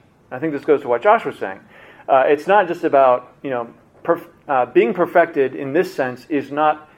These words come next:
adding to a level of perfection. It's, it's, uh, talking about,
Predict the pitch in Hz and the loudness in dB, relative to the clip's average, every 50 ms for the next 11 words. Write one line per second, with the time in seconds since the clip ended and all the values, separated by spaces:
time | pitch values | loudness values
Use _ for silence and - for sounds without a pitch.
0 | _ _ _ _ - 147 160 175 180 170 165 156 147 147 147 147 - - 151 147 | _ _ _ _ -2 0 2 2 2 2 2 0 -2 -2 -4 -8 -6 -4 -4 -2
1 | 135 131 131 131 127 - - - - _ _ 127 127 131 135 139 147 139 139 139 | -2 -4 -6 -8 -10 -12 -18 -20 -20 _ _ 0 2 4 4 4 4 4 4 0
2 | 131 127 - 120 110 - - 143 139 143 - 123 113 107 - - 139 131 131 - | 0 0 -4 -8 -6 -4 -4 -4 -4 -4 -8 -10 -10 -10 -6 -2 -2 -2 -2 -4
3 | - - 143 127 127 - - - - - 76 - - - 156 151 151 - 147 139 | -6 -4 -4 -4 -4 -8 -16 -16 -12 -12 -12 -12 -2 0 0 0 0 -4 -8 -10
4 | 131 117 127 120 117 117 117 - | -4 0 0 2 2 0 -2 -6